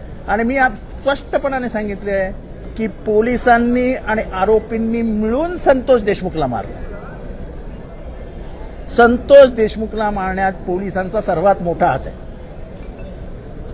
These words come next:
आणि हे पण मी सांगतो की वाल्मिक कराड माझा जातीचा आहे, पण महाराष्ट्रात जातीपातीचा भिंत कधीच आड येता कामा नये.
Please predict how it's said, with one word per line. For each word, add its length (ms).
आणि 120
हे 120
पण 180
मी 120
सांगतो 420
की 120
वाल्मिक 360
कराड 240
माझा 280
जातीचा 400
आहे, 160
पण 160
महाराष्ट्रात 840
जातीपातीचा 1080
भिंत 260
कधीच 240
आड 160
येता 240
कामा 300
नये. 380